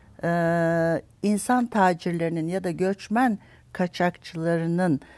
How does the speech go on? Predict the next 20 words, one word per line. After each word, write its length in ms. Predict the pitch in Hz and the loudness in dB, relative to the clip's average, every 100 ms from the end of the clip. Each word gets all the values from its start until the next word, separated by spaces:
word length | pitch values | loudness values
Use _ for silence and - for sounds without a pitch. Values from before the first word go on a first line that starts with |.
| - - | -20 -6
e, 60 | 160 | 0
z-, 760 | 165 170 165 160 151 135 135 - 76 _ _ _ - | 2 4 4 4 0 -4 -10 -16 -20 _ _ _ -14
zoruyla 600 | 151 180 214 247 226 190 | -2 4 6 6 4 2
veya 180 | 190 190 | 4 4
hilesiyle 840 | 196 202 208 202 202 - 277 196 170 | 4 0 0 0 -2 -6 -2 -2 0
bu 100 | 147 | -4
işleri 380 | - - 143 | -6 -6 -4
yapmışsa 720 | 143 139 - - - - 320 427 - - - | -2 -4 -6 -14 -14 -2 0 0 -6 -14 0
mağdur 640 | 185 220 233 240 226 320 - - - | 8 10 12 10 4 0 -2 -16 -4
olarak 640 | 175 170 151 117 143 - - | 0 4 4 2 -4 -6 0
da 160 | 320 - - _ - | 0 0 -16 _ 0
korunabiliyor. 920 | 226 208 196 208 190 170 143 143 147 | 4 4 6 4 4 0 0 2 4
Yani 380 | 170 160 170 | 4 4 2
bu 60 | 233 | -4
kişiler 680 | - 165 160 151 147 131 - | -6 -8 -4 0 2 0 2
de, 180 | 269 339 - - - - - | 2 2 -6 -18 -16 -10 -2
e, 340 | 165 165 160 | 2 4 4
sığınmacı 920 | 143 - 214 208 202 208 202 - 180 156 - | 0 -2 2 4 4 2 2 4 2 0 2
tam 220 | 214 196 | 2 2
anlamıyla, 720 | 180 180 175 170 165 147 131 | 2 2 0 0 0 0 -2